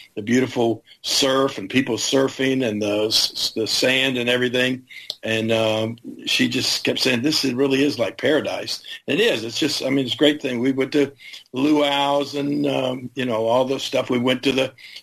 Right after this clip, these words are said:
Pearl Harbor. That was one of, that was an amazing, uh, amazing tour of Pearl Harbor. It was just, I mean, that was like, um,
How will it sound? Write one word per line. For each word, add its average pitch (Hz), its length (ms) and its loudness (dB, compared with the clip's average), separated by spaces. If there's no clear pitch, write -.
Pearl 147 220 2
Harbor. 143 500 2
That 143 160 -2
was 113 160 -6
one 120 160 0
of, 120 80 -4
that 127 140 4
was 120 120 -2
an 110 120 0
amazing, 117 640 -2
uh, 110 280 -2
amazing 117 420 0
tour 120 280 0
of 113 100 -4
Pearl 120 220 2
Harbor. 113 380 0
It 117 100 -2
was 113 100 -6
just, - 320 0
I 113 60 2
mean, 110 200 0
that 123 220 2
was 107 220 -4
like, 110 260 0
um, 104 320 0